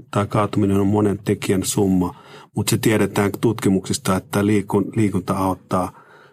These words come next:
hyvinkin ennaltaehkäisemään kaatumista. Sit jos ollaan oikein vanhoja, oikein monivammaisia tai vaivaisia, niin, niin sit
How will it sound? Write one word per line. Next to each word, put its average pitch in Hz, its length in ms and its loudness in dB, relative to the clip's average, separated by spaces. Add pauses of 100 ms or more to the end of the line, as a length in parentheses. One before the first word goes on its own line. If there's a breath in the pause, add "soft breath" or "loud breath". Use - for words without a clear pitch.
(160 loud breath)
hyvinkin 110 340 2
ennaltaehkäisemään 92 920 0
kaatumista. - 600 -6
Sit 131 200 0
jos 131 180 2
ollaan 110 240 2
oikein 110 420 0 (240)
vanhoja, 95 500 0
oikein 98 480 -4 (120)
monivammaisia 104 1000 2
tai 95 220 -2
vaivaisia, 98 600 0
niin, 95 240 2
niin 98 180 2
sit - 220 -2